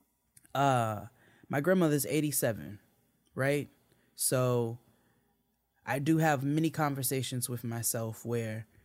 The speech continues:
it's like, call her, talk to her when you feel it. But also, my cousin passed away last week, right?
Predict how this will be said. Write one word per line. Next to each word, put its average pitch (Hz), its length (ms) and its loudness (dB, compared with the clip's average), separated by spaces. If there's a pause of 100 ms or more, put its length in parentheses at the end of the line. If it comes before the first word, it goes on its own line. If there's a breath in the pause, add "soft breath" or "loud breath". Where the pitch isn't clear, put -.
(180 soft breath)
it's 123 160 -6
like, 113 200 -4
call 139 300 4
her, 135 500 2
talk 135 320 -2
to 139 120 -4
her 131 160 2
when 127 200 -2
you 127 100 -2
feel 135 300 -2
it. 131 220 -2 (920 soft breath)
But 131 100 4
also, 127 720 2 (1600)
my 131 180 -2
cousin 156 340 2
passed 131 340 0
away 120 200 -2
last 110 360 -6
week, - 240 -12
right? 107 300 -8